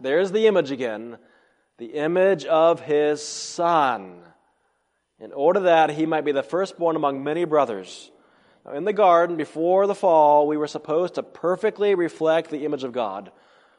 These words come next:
But of course, man fell into great sin and misery.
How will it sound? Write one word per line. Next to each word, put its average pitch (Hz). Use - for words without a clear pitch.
But 135
of 147
course, 160
man 165
fell 160
into 147
great 151
sin 180
and 160
misery. 123